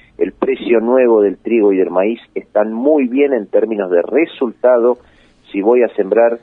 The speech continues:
empecemos a vender y de mínima me compro todos los insumos veintiuno veintidós que tengo que comprar.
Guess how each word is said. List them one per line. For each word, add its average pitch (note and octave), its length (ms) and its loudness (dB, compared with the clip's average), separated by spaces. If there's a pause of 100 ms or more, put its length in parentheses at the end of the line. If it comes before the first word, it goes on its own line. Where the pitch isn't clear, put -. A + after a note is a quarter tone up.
(300)
empecemos G2 600 -4
a F#2 60 2
vender G2 560 0
y A2 100 -4
de G#2 140 2
mínima C3+ 420 0
me G2+ 140 -2
compro G#2 400 0 (140)
todos D3 240 2
los B2 180 -2
insumos A2 460 -4
veintiuno G2+ 400 0
veintidós F2+ 400 -2
que F#2+ 100 -8
tengo F2+ 220 -4
que E2 80 0
comprar. - 320 -8